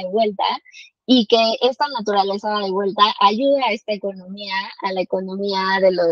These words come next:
eh, que se realiza en torno a, a los océanos, pero que también esta economía pueda ayudar a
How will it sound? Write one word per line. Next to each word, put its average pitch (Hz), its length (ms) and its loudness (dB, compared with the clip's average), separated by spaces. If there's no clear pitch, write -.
eh, 185 160 -2
que 185 160 2
se - 160 -4
realiza 202 520 0
en 175 120 -8
torno 190 260 -4
a, 180 400 0
a 175 60 4
los 175 220 0
océanos, 214 580 -2
pero 240 240 4
que 240 120 4
también 269 340 2
esta 262 180 2
economía 208 640 -2
pueda 226 240 8
ayudar 202 500 6
a 202 300 0